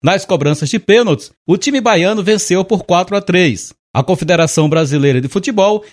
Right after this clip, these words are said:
deve divulgar nos próximos dias a tabela e também a data dos confrontos da maior competição regional do país. Além da Copa do Nordeste, o Moto vai disputar em dois mil e vinte e cinco o Campeonato Maranhense.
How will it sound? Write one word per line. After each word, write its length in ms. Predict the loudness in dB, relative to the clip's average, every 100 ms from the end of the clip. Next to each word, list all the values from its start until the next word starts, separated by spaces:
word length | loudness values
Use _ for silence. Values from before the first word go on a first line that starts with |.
| _
deve 320 | -2 0 0
divulgar 480 | -2 -4 -2 0 0
nos 160 | -2 -6
próximos 440 | -4 -2 -2 -2
dias 320 | 0 0 0 -2
a 100 | -4
tabela 540 | 0 -2 0 0 -2 -4
e 80 | -6
também 340 | -4 0 0
a 60 | 0
data 400 | 0 0 0 -4
dos 160 | -6
confrontos 640 | -6 -8 -2 -2 -2 -6 -14 _
da 140 | -2 2
maior 320 | 2 0 0
competição 560 | -2 -2 -4 -2 0
regional 560 | 2 2 0 2 2 2
do 80 | 0
país. 580 | 2 2 2 0 -6 -16 _ -4
Além 300 | 0 2 2
da 120 | 2
Copa 280 | 0 0 0
do 80 | 0
Nordeste, 680 | 0 2 2 0 -2 -8 -12 _ -2
o 60 | 2
Moto 260 | 2 2
vai 140 | 0 -2
disputar 540 | -4 -4 0 0 -2
em 140 | -4 -2
dois 180 | -2 0
mil 120 | 0
e 20 |
vinte 160 | -2 -4
e 80 |
cinco 400 | -4 -4 -4 -6
o 20 | -4
Campeonato 560 | -2 0 0 0 -2
Maranhense. 680 | -2 0 0 0 0 -2 -8